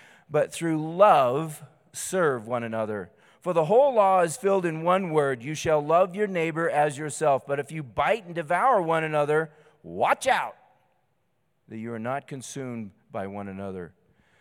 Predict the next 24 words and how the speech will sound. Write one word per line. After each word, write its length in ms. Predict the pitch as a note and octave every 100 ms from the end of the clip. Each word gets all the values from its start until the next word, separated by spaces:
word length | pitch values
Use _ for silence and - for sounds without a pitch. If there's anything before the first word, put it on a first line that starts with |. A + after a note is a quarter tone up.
| _ _ _ _ -
But 120 | G2+
I 160 | B2 C#3+
say, 300 | - B2+ A2
walk 480 | G#2+ A#2+ C#3 D3
by 140 | C3+ C3+
the 100 | C3
Spirit, 560 | - - C3 A#2 G#2 -
and 200 | G#2 G#2+
you 100 | G#2+
will 180 | G#2+
not 800 | G#2+ A2 C3+ C#3+ A2+ D2 - G#2
gratify 560 | A2 G#2+ G#2+ - G#2+ G#2
the 100 | G#2+
desires 760 | G#2 G2 G2+ F#2+ F#2 F#2+ - - _ _ _ _ -
of 240 | F#2 F2
the 280 | F2+ F2+ F2+ F#2+ _ _ _
flesh." 760 | _ - E2 - - - - - _ _ _ _ _ _ _ _ - - C3
Oh, 380 | A2+ G#2+ E2 - _ _ _ _ _ _ _ _ _ _ _ _ - - - _ _ _ _
Paul 300 | C#3 C#3+ C#3
understands 600 | C3+ B2 - C3 C#3+ B2
that 80 | A2
there's 220 | A2 G#2
a 60 | G2+
battle, 600 | F2 G#2 A2+ G#2 C#2+